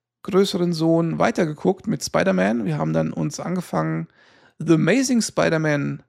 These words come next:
reinzuziehen. Das war dann schon im April. Ja, Amazing Spider-Man, da bin ich immer so im Zwiespalt mit mir.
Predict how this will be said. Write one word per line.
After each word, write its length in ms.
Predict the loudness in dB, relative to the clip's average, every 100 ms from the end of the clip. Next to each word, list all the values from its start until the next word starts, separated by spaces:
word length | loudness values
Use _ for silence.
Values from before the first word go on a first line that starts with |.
| _ -4
reinzuziehen. 840 | 0 2 0 -8 -6 -2 0 0
Das 180 | -2 -2
war 80 | -2
dann 140 | -2
schon 180 | -4 -4
im 100 | -4
April. 480 | -4 0 2 2 -4 _ -20 -20 -20 -20 -20 _ _ _ _
Ja, 140 | 6 6
Amazing 300 | 6 2 2
Spider-Man, 500 | 0 0 2 2 2
da 80 | 2
bin 120 | 0
ich 120 | -2
immer 160 | -2 0
so 500 | 2 2 4 2 0 -4
im 180 | -6
Zwiespalt 680 | -4 -4 -2 -2 2 0 2
mit 120 | -2
mir. 500 | -4 -2 0 0 -2